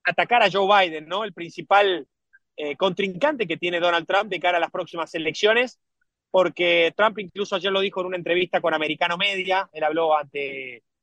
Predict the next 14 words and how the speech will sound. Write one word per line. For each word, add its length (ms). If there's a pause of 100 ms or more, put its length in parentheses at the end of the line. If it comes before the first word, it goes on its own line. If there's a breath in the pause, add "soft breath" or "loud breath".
(100)
el 140
público 320
hispano, 500
que 400
hoy 140
por 160
hoy, 320 (500)
eh, 580 (140)
son 280
parte 280
de, 200
del 160
voto 280
que 420